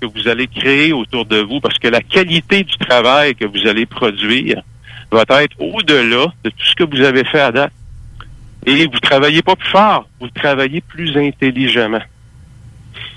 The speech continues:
Une note là-dessus, Manon, qui est importante, à, quand je disais qu'il y a à peu près soixante-dix pour cent des gens,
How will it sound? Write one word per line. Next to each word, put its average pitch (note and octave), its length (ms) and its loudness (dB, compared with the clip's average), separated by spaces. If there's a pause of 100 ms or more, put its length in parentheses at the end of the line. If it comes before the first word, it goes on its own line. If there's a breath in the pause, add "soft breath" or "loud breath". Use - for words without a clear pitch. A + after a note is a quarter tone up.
(440 loud breath)
Une D3+ 240 2
note G3 260 2
là-dessus, D#3 480 0
Manon, C3 320 2
qui D3 120 -6
est A2+ 120 -2
importante, C3+ 720 -2
à, G2 840 0
quand C3 160 2
je C#3 60 -4
disais C#3+ 180 0
qu'il - 80 0
y - 20 4
a A#2 40 2
à - 20 0
peu A2+ 120 -2
près C#3 200 -4
soixante-dix B2 640 -2
pour - 140 -10
cent B2 180 0
des G#2+ 240 2
gens, A#2+ 220 0